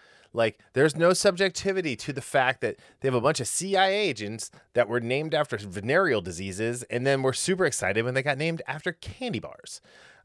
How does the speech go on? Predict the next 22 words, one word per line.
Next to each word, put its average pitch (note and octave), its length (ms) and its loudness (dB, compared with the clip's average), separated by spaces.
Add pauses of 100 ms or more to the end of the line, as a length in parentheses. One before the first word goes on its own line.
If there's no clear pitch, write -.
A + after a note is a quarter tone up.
(120)
Um, A2 400 4 (640)
<laughs> - 580 -20
so, D3 1000 6
you C#3 180 2
know, E2+ 460 -2
and, B2 180 -4
and, G#2+ 220 -6 (440)
you G2 120 -14
know, D2+ 240 -10 (260)
uh, C#2+ 300 -8 (320)
Hudson A#2 480 -6 (180)
Hawk A#2 240 -6
doesn't F#2 400 -12
use A#2+ 140 -10
a A#2+ 40 -6
watch. B2+ 320 0 (280)
He G2+ 180 -12
sings E2+ 500 -10 (140)
songs. - 540 -14 (200)
<laughs> - 0 -
So, C3 720 2 (2250)
uh, E3 400 10